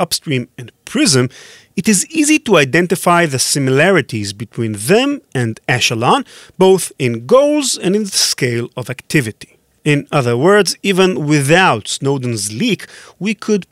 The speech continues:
probably draw the outlines of these programs just from the N S A's past patterns of activity. The interesting question is whether we can do the same for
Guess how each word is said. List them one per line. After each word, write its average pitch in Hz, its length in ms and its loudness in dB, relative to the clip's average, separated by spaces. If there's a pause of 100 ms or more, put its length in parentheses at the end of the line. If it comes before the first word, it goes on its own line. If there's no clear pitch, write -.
probably 262 720 -4
draw 165 640 2
the 131 240 -4
outlines 143 640 0
of 104 220 -12
these 139 260 -4
programs 131 720 -2 (320)
just - 300 -8
from 233 200 -4
the 196 260 -8
N 135 100 -2
S 127 220 -4
A's 110 240 -8
past - 520 -12
patterns 143 600 -2
of 135 240 -4
activity. - 580 -8 (720)
The 117 160 -4
interesting 120 480 -8
question 196 600 -4
is 120 280 -6 (320)
whether 170 260 4
we 139 120 0
can 117 280 -4
do 156 260 -2
the 110 160 -8
same 156 560 2
for 175 340 -4